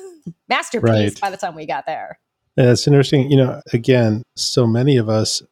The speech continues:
Speaker 2: don't know the details or the brutality of that war. And yet nowadays, people know about Squid Game and Parasite, great movie,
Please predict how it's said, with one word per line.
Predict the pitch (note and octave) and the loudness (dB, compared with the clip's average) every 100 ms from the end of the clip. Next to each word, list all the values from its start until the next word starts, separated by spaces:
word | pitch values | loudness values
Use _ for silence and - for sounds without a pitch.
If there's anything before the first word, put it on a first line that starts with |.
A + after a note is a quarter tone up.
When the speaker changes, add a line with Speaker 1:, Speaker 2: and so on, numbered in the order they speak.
| A2+ | -2
Speaker 2:
don't | B2 D3 | 0 0
know | A#2+ A2+ G#2+ A2 | 0 -2 -2 -6
the | - | -12
details | G2+ G#2+ G2+ A2 G2+ G2+ G2 - - | -6 -6 -6 -6 -6 -8 -12 -16 -10
or | G2+ G2 | -8 -8
the | F#2 G2 F2+ | -8 -12 -12
brutality | F#2 G#2+ G#2 G#2+ G#2 G#2 G2+ - | -8 -8 -6 -6 -4 -6 -8 -12
of | G#2+ G2 | -12 -8
that | G2 F#2+ | -6 -8
war. | A2 G2+ G2 - _ _ | -6 -2 -2 -4 _ _
And | A#2+ A2+ | -4 -2
yet | A2+ G#2 - _ | -2 -4 -10 _
nowadays, | G#2 G2+ G#2 E3 B2 G#2+ A2 A2+ | -12 -8 0 0 0 -2 -6 -8
people | - A2+ - A2 | -8 -10 -8 -8
know | G#2+ G#2 | -6 -6
about | G2 G2+ B2+ | -8 -12 -12
Squid | - - - C#3 C3+ | -14 -10 -4 -4 -4
Game | A2 G2+ F#2 G#2 | -10 -10 -12 -14
and | A#2 G2+ | -12 -14
Parasite, | - B2 A2+ - G2+ G#2 | -4 0 0 -2 -10 -14
great | - G2 - | -16 -16 -12
movie, | G2 G2 B2 | -12 -10 -12